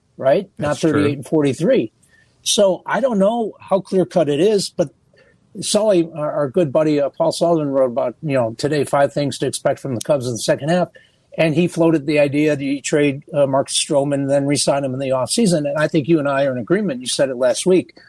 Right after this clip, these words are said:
Speaker 1: That always sounds good, and it rarely happens. Uh, Marcus Stroman will find maybe happiness on a team that's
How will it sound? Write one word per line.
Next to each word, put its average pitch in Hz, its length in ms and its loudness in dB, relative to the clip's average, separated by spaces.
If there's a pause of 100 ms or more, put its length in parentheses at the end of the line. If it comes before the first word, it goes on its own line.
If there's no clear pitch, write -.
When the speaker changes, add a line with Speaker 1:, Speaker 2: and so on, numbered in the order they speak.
(540)
Speaker 1:
That 170 180 4
always 170 260 2
sounds 165 300 0
good, 202 320 0 (140)
and 143 260 -4
it 156 100 0
rarely 139 420 2
happens. 123 720 -6
Uh, 131 300 2
Marcus 139 460 -2
Stroman 143 540 0
will 127 420 2 (140)
find 139 480 -2
maybe 143 420 0
happiness 139 500 0
on 135 140 -2
a 123 60 -4
team 147 260 -2
that's - 360 -4